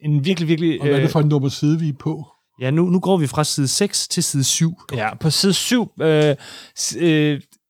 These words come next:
Speaker 1: sker der igen det her, at der sker én ting i replikker og, og monolog og sådan noget, noget helt andet på billedsiden. Øh,
Speaker 2: Og vi ser
Speaker 1: hvis
Speaker 2: et
Speaker 1: man
Speaker 2: meget
Speaker 1: kun
Speaker 2: kendt
Speaker 1: kigger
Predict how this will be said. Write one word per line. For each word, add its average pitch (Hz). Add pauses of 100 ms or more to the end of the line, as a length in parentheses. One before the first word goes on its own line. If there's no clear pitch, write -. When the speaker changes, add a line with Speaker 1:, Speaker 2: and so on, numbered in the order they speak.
(240)
Speaker 1:
sker 214
der 190
igen 196
det 185
her, 165
at 160
der 151
sker 170
én 208
ting 190
i 170
replikker 190
og, 143
og 143
monolog 151
og 143
sådan 147
noget, 151
noget 151
helt 165
andet 147
på 143
billedsiden. 147 (520)
Øh, 131
Speaker 2:
Og 127
vi 120
ser -
Speaker 1:
hvis 156
Speaker 2:
et 131
Speaker 1:
man 165
Speaker 2:
meget 127
Speaker 1:
kun 233
Speaker 2:
kendt 247
Speaker 1:
kigger -